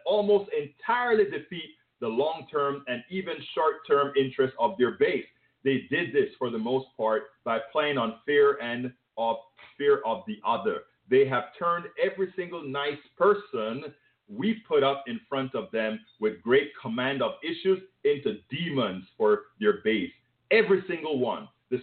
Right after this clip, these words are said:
socialist Pocahontas, the Kenyan, the re-,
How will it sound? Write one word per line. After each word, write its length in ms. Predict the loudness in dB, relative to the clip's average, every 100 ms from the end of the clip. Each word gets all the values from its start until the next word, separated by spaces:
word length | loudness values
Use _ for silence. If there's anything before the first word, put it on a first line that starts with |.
| 2
socialist 460 | 2 2 -6 -8 -6
Pocahontas, 720 | -6 -4 -6 -6 -6 -10 -12 -18 _
the 140 | -6 -4 0
Kenyan, 460 | 0 2 -2 -4 -12 _ 0
the 120 | 2
re-, 220 | 4 0